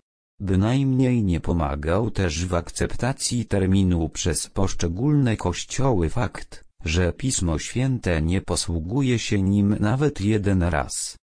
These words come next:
Ariusz został wkrótce skazany na wygnanie do Ilirii,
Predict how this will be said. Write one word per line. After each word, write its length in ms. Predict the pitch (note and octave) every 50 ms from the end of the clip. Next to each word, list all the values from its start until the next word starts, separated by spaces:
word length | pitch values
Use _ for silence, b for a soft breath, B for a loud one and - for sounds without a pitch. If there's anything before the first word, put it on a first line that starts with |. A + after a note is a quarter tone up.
| _ _ _ _ _ _ _ _ _ _
Ariusz 440 | - G2 E2 D2+ C#2+ C#2+ D2 - -
został 680 | - F2+ D#2+ C#2+ D#2+ C2+ - - - E2 E2 E2+ E2
wkrótce 800 | D#2+ - - - D3 D3+ D#3+ - - - - - - F2+ E2+ D#2
skazany 600 | D2 - - D#2+ D#2 C#2 E2 F#2+ G#2+ A#2+ A#2 A2
na 220 | G2 E2+ E2 D#2 D2
wygnanie 640 | D#2+ D#2+ D2+ D2+ F2 G2 G#2+ A#2 A#2+ A2 G2+ F#2
do 220 | F#2 F2 F2+ F#2 F#2
Ilirii, 640 | F#2 F2+ F2 G#2 A2+ F2+ C2+ A#1+ - - - -